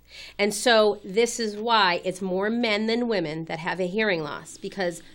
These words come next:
men are typically in those noisier work environments than women.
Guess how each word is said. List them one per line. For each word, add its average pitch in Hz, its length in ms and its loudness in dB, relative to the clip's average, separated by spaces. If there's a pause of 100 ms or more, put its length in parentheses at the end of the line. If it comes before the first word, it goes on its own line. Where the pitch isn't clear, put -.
(160)
men 202 520 2
are 240 100 -2
typically 202 560 -4
in 190 280 -4
those 180 280 -2 (240)
noisier 180 880 0 (300)
work 208 280 -2
environments 151 680 -6
than 165 260 -6
women. - 260 -10